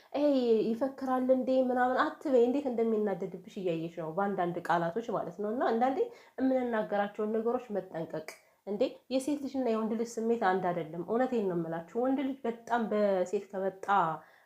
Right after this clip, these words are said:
ከባድ ነው ስሜቱ እውነት። ሲቀጥል ደግሞ ያው ስላለፈው ነገር ምንም አይነት ነገር መጠየቅ አልፈልግም፣ በቃ ያሁኑን ነው ሰላም ማድረግ የምፈልገው ብላ ነበር። እንደገና ከመካከል ላይ ደግሞ አምጥታ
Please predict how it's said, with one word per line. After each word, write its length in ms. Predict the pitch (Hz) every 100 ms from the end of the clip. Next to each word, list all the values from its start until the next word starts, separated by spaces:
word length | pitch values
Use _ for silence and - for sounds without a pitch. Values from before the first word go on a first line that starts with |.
| - -
ከባድ 440 | 240 226 226 202
ነው 120 | 185 180
ስሜቱ 400 | 226 208 185 185 165 - _ _ _ -
እውነት። 320 | 254 330 - - - _ _ _ _ _
ሲቀጥል 380 | 269 269 277 269
ደግሞ 220 | 269 269 392
ያው 160 | 269 233
ስላለፈው 520 | 247 233 226 214 220
ነገር 240 | 214 208 202
ምንም 300 | 208 208 202
አይነት 220 | 190 190
ነገር 220 | 190 190
መጠየቅ 380 | 185 185 190 185
አልፈልግም፣ 560 | 185 185 226 208 226 220
በቃ 180 | 185 -
ያሁኑን 400 | 190 196 196 190
ነው 160 | 185 180 175 165
ሰላም 360 | 170 196 180 175
ማድረግ 300 | 175 175 175
የምፈልገው 500 | 185 - 190 190 202
ብላ 120 | 208 220
ነበር። 260 | 226 302
እንደገና 360 | 240 208 202 247
ከመካከል 580 | 247 415 453 262 - 226
ላይ 140 | 214 226
ደግሞ 280 | 240 233 262 - - -
አምጥታ 360 | 214 226 226